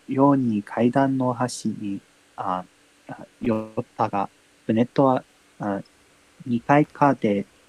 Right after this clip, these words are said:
立ち止まった。あ、「なんて言ったらいいんだ。ベネットのことは、あ、心から信頼し-、しているけど、やっぱり粘りの召使いだし。」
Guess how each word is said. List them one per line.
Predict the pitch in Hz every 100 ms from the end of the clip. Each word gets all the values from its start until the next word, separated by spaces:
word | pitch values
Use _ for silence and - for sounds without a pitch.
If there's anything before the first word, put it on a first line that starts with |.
| - - -
立 | 113
ち | - 113 110
止 | 104
ま | 98
っ | -
た。 | - - - - - _ _ _ _ -
あ、 | 101 95 - _ _ _ _ -
「な | 120
ん | 147
て | 147 160
言 | 151
っ | - -
た | 120
ら | 113
い | 113
い | 135
ん | 113
だ。 | 95 - - _ _ _ -
ベ | 107
ネ | 110
ッ |
ト | - 143
の | 143 139
こ | -
と | 139 131
は、 | 117 101 98 _ _
あ、 | 117 92 -
心 | - 139 147
か | -
ら | 135 123
信 | - 104 120
頼 | 135 139
し-、 | 139 - _ _ -
し | -
て | 143
い | 135
る | 123
け | -
ど、 | 95 98 - _ - _ -
や | 113
っ | -
ぱ | 123
り | 107 - _ _
粘 | 110 113
り | 131 143
の | 135 120
召 | 101
使 | - - - 131
い | 120
だ | 101
し。」 | - -